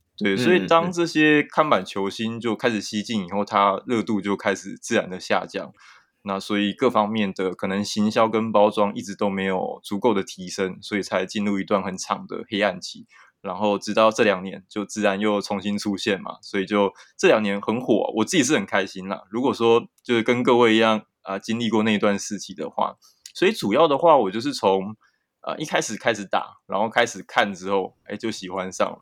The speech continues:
Speaker 1: 最主要的原因是这样子啦。
Speaker 2: 所以，对啦，我，我只是问你说你怎么开始跟篮球结缘，结果没想到你顺便讲了一下我们S B L的历史，哎，非常棒，非常棒。<laughs> 那，不过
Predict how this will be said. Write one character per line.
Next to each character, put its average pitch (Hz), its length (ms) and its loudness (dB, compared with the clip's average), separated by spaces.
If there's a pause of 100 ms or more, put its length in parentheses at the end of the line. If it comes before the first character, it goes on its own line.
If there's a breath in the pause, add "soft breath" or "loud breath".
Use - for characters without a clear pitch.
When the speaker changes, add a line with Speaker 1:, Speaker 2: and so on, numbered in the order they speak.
Speaker 1:
最 170 120 0
主 95 160 -4
要 107 160 6
的 95 80 2
原 87 180 -6
因 90 80 -12
是 87 180 -14
这 82 120 -8
样 87 180 -12
子 - 120 -20
啦。 - 160 -14 (380 loud breath)
Speaker 2:
所 160 160 2
以， 131 480 0
对 147 120 6
啦， 92 160 6
我， 110 260 2
我 117 80 0
只 120 280 -6
是 - 120 -4
问 151 140 2
你 101 100 -2
说 120 160 2
你 98 220 -2
怎 87 120 -10
么 90 80 -6
开 113 160 -2
始 110 120 -6
跟 107 200 -2
篮 98 140 0
球 101 160 -6
结 90 160 -6
缘， 90 220 -2
结 - 100 -2
果 127 80 4
没 120 140 0
想 120 160 2
到 117 80 0
你 101 120 -4
顺 147 220 -6
便 139 160 2
讲 98 160 -2
了 90 60 -4
一 95 40 -4
下 120 160 0
我 92 60 -2
们 90 140 -10
S - 200 2
B 123 160 0
L 107 80 4
的 92 120 -4
历 101 180 -4
史， - 160 -10 (160)
哎， - 100 -10
非 - 120 4
常 123 180 0
棒， - 240 0
非 - 80 -6
常 95 140 -8
棒。 90 160 -2 (180)
<laughs> - 220 -16
那， 208 80 6 (760 loud breath)
不 180 80 -2
过 247 220 6